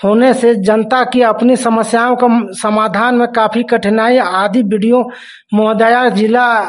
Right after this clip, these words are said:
एवं अनुमंडल की बैठक में सम्मिलित होने चली जाती है, तो इन चारों पदों का काम ठप पड़ जाता है। जनता प्रखंड कार्यालय का चक्कर लगाते लगाते थक जाते हैं,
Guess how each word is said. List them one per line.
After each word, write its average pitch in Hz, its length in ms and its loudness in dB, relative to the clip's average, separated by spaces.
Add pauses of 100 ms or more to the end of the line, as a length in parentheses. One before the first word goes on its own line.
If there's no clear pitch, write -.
(100)
एवं 214 440 0
अनुमंडल 220 560 0
की 254 140 -2
बैठक 214 420 -2
में 240 160 0
सम्मिलित 226 460 -2
होने 233 320 0
चली 233 340 -4
जाती 208 360 -2
है, 233 180 0 (420)
तो 214 180 0
इन 254 280 4
चारों 247 400 2 (120)
पदों 226 280 2
का 240 140 0
काम 240 320 0
ठप 247 400 -6
पड़ 226 120 0
जाता 208 380 0
है। 214 340 -2 (420)
जनता 220 420 0
प्रखंड 247 480 -2
कार्यालय 226 520 0
का 240 120 0
चक्कर 233 440 -2
लगाते 226 580 2
लगाते 226 520 0
थक 226 260 -4
जाते 208 400 0
हैं, 226 200 0